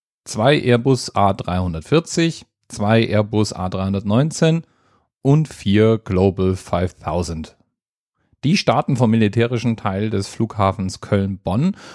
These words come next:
und holen dann in Berlin Mitglieder der Bundesregierung für Dienstreisen ab. Und natürlich, die sind ja in Berlin,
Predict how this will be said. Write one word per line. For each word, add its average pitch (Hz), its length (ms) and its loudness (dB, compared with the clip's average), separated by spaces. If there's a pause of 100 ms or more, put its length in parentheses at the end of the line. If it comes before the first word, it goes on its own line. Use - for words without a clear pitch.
und 107 160 0
holen 147 220 4
dann 127 180 0
in 110 120 0
Berlin 110 500 2
Mitglieder 160 500 0
der 135 80 2
Bundesregierung 120 840 0
für 110 140 0
Dienstreisen 90 680 -2
ab. 73 220 -8 (280)
Und - 100 -8
natürlich, 104 420 2
die 98 120 -8
sind 117 180 2
ja 110 80 2
in 104 160 0
Berlin, 107 560 2